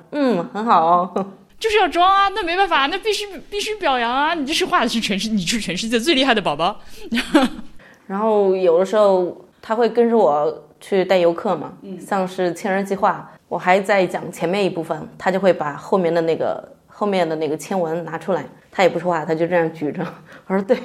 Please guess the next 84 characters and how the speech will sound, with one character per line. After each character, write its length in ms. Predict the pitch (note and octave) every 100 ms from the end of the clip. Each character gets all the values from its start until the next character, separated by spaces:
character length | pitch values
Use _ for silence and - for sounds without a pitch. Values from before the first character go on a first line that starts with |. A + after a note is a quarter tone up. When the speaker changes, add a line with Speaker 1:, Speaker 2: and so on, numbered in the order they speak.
| - -
Speaker 1:
就 100 | D4+
是 80 | C4
我 80 |
儿 220 | A3 A#3+ A3+
子 160 | A#3+
拿 220 | D4+ G#3+
了 100 | B3
这 100 | B3+
个 140 | B3+ B3+
签， 260 | - B3 B3 - - - - -
他 120 | F4
已 100 | C#4+
经 140 | C#4+ C#4+
知 120 | E4+
道 140 | D#4
我 100 | A3+
下 220 | G#3+ B3
一 100 | G3+
步 60 | G3+
要 100 | G#3
干 240 | G#3 A#3
嘛 160 | F#3 D3+
了， 160 | D#3 - - -
往 180 | F#3+ F3+
哪 140 | F#3
里 100 | B3
走 280 | B3 F3+ -
了。” 180 | - - - -
他 100 | -
就 140 | A#3
不 100 | G#3
说 120 | G#3+ G#3+
话， 140 | G3
他 120 | F#3
就 100 | F3+
默 140 | G3 G3
默 120 | F#3+
地 60 | F3
看 260 | - F3
着 80 | D#3+
我。 160 | - - _ -
有 80 |
的 80 | E3+
时 80 | F#3
候 100 | F#3+
像 180 | F#3 G3
我 100 | F#3
走 180 | F#3 E3
到 280 | F3 E3 E3+ -
另 140 | G#3+
外 120 | A3
一 80 | F#3
条 180 | E3+ D#3+
路 140 | E3+ D#3 - _
，“不 100 | G4+
是 60 | G#4 A#4
往 140 | D#4
这 100 | G#4
边， 160 | G#4 G4 B3+ -
是 120 | - B4+
这 320 | A#4 G#4+ A4
边， 100 | D#4+
是 120 | -
这 240 | A4 A#4 G4+
一 40 |
个。” 280 | F#4+ G#4 B3+ A#3+ - - - _
他 100 | -
会 120 | A3 A3+
主 140 | F3
动 200 | F3+ A3+
地 80 | F3
去 120 | E3+
说 200 | D3+ D#3
了。 100 | D3 - - - -
Speaker 2:
呃， 160 | - A#3
刚 180 | G#3 D#4+
刚 100 | F4+
提 140 | A3+
到 140 | A#3+ A#3+
那 80 |
个 120 | A3+ F3+
张 180 | A#3
聪 240 | A#3+ A#3+ A#3
是， 540 | - G#3 F3+ D#3 D3